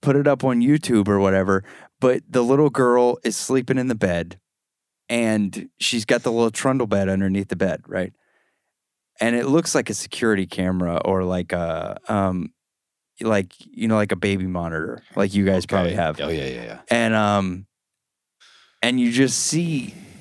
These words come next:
Speaker 1: while she's asleep, all of a sudden you see this hand come out from underneath the bed, and it starts pushing, and it pushes the little drawer open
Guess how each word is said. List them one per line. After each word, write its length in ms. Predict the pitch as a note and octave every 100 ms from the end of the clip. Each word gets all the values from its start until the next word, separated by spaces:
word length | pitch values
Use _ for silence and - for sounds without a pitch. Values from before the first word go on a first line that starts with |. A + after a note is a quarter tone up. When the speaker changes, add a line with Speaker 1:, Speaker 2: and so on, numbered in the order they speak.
| - - -
Speaker 1:
while 220 | A2 A#2
she's 260 | C3+ D3+ C3+
asleep, 500 | B2 - E3+ B2 -
all 140 | A2 A#2+
of 60 |
a 40 | C3
sudden 320 | - D3 C3
you 80 | A2
see 220 | - C3+
this 160 | G#2+
hand 480 | F#2+ C#3+ D3 A2 F2+
come 180 | - A#2
out 200 | A#2 A2+
from 180 | A#2+ A#2+
underneath 640 | A#2 A2+ A#2 A2 - - -
the 60 | G2+
bed, 420 | G2+ E2+ E2+ G2 _ - - - _ _ _ _ -
and 160 | A#2 A2+
it 140 | G#2+
starts 400 | - B2 A2 G2+ -
pushing, 580 | D3+ D3+ - G2 F2 E2 -
and 120 | G#2
it 140 | G2
pushes 440 | - C#3 - C3 A2+
the 120 | A2+
little 300 | G#2+ A2+ A2
drawer 480 | G2 G2 A2+ A#2+ G2
open 440 | F2 - E2 G2